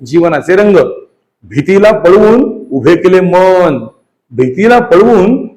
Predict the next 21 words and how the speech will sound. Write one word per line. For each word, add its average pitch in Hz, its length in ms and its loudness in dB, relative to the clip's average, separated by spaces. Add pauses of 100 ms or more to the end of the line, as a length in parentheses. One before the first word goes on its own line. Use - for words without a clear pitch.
उभे 151 300 0
केले 202 320 2
मन 214 400 0 (300)
आणि 165 120 -2
तेव्हाच 180 760 -2
सुरू 226 200 -2
झाले 226 260 -2
माझे 233 280 -2
नवे 233 260 -2
जीवन, 202 280 -2 (840)
तेव्हाच 147 520 0
सुरू 180 200 2
झाले 180 600 2 (200)
माझे 135 320 -2
नवे 190 260 2
जीवन. 240 320 0 (680)
अडथळ्यांची 208 580 2
वाट 202 340 2 (340)
मी 165 180 -2
केली 180 340 0
पार." 160 380 0